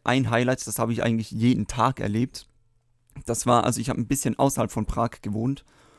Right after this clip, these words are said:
und ich bin mit der Straßenbahn dann immer in die Stadt reingefahren, weil die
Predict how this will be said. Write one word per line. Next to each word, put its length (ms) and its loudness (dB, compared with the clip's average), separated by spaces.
und 260 -2
ich 100 -10
bin 140 0
mit 140 -2
der 80 0
Straßenbahn 520 2
dann 140 -2
immer 400 -2
in 160 -2
die 80 -4
Stadt 300 -6
reingefahren, 520 0
weil 200 0
die 420 -4